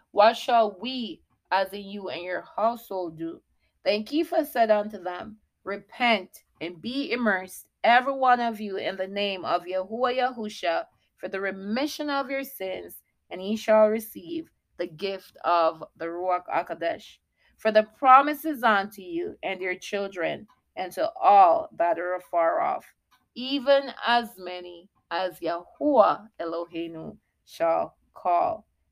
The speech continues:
Hallelujah, hallelujah. Hallelujah. In our soon come Melchizedek King, Yahushua Mashiach's name. Beautiful message,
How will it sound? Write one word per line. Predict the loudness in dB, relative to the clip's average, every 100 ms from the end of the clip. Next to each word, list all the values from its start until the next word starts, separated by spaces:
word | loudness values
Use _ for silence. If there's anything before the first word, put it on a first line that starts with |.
| -4
Hallelujah, | 0 0 -2 0 4 4 2 -6 -10
hallelujah. | -8 -6 -6 -6 -8 -10 _ _ _ _ _ _ _ _ _ _ _ _ _ _ _ _ _ _ _ _ _ _ _ _ _ _ _ _ _ _ _ _ _ _ _ _ _ _ _ _ _ -20 _ _ _ _
Hallelujah. | -8 -6 -4 -6 0 6 6 6 0 _ _
In | -14
our | -12
soon | -12 -14 -14
come | -6 -4 -4
Melchizedek | -6 -10 -10 -12 -10 -12 -12
King, | -12 -10 -10 -12 -18 -10
Yahushua | -8 -6 -8 -8 -8
Mashiach's | -10 -16 -12 -12 -12 -16
name. | -14 -12 -10
Beautiful | -8 -6 -6 -6 -4
message, | -2 -4 -4 -6 -6